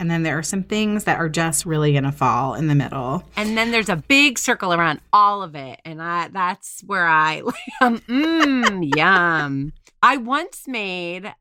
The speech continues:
Speaker 2: a peanut butter and quote unquote jelly muffin,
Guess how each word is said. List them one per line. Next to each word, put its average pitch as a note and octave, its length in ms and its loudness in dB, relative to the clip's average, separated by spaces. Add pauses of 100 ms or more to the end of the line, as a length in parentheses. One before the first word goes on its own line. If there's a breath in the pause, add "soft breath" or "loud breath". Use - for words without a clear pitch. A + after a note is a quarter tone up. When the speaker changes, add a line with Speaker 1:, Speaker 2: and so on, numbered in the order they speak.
Speaker 2:
a G3 80 -10
peanut A#3 460 -6
butter G#3 340 0
and E3+ 220 -4
quote E3 400 -4
unquote E3 520 -4
jelly C#3+ 380 -4
muffin, C#4+ 540 -6